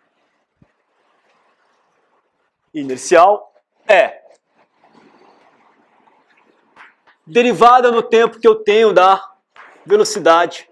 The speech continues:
V A na base inercial. Isso eu já calculei, né? Quem que é isso? Aceleração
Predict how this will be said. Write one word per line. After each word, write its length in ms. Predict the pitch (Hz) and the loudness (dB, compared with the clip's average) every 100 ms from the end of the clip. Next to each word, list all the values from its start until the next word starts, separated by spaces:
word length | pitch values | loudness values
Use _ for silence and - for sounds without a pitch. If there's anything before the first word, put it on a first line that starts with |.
| _ _ _ _ _ _ _ _ 151 | _ _ _ _ _ _ _ _ -4
V 200 | 185 185 | 0 2
A 280 | 190 190 - | 2 0 -6
na 160 | 175 170 | -4 0
base 480 | 160 170 165 170 - | 2 0 -2 -12 -12
inercial. 720 | 180 185 - 190 143 101 _ _ - - 202 | -8 -8 0 2 2 -2 _ _ -20 -18 -8
Isso 140 | - | -4
eu 40 | |
já 140 | 202 226 | 0 0
calculei, 480 | 226 226 240 214 151 | 0 0 2 2 0
né? 260 | 170 - _ _ _ _ _ - | -6 -8 _ _ _ _ _ -10
Quem 120 | 214 | -2
que 80 | 226 | 0
é 40 | |
isso? 400 | 208 139 - - _ _ _ _ _ _ _ _ _ _ _ _ _ _ _ _ _ _ _ _ _ _ _ _ _ _ _ _ _ _ _ _ _ _ _ _ _ _ _ _ _ _ _ _ | 0 -2 -8 -20 _ _ _ _ _ _ _ _ _ _ _ _ _ _ _ _ _ _ _ _ _ _ _ _ _ _ _ _ _ _ _ _ _ _ _ _ _ _ _ _ _ _ _ _
Aceleração 840 | 185 - 196 190 170 175 208 247 | -10 -4 -2 -2 -2 -2 -2 -4